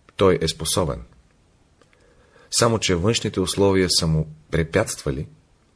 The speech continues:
и той е прекъснал учението. После пак ще продължи. Казано е:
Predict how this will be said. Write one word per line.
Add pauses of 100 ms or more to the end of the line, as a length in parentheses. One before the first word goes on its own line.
(720)
и
той
е
прекъснал
учението. (2500)
После
пак
ще
продължи. (2500)
Казано
е: